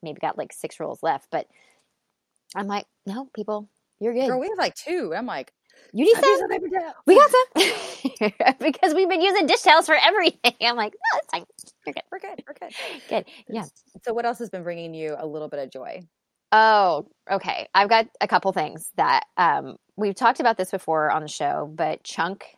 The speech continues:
Speaker 1: the groundhog, is like, I check in on him every morning.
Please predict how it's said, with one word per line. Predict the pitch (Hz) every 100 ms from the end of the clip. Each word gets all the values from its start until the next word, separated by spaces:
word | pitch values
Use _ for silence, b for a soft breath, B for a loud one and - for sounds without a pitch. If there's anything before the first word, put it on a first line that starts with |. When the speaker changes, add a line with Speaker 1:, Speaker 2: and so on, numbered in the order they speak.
| _
Speaker 1:
the | 190
groundhog, | 175 170 180 165 165 165 - -
is | 180 160 160 160
like, | 165 160 - -
I | 170 180
check | - 190 180
in | 165
on | 165
him | 170 165 156 - _
every | 170 160 190
morning. | 180 151 151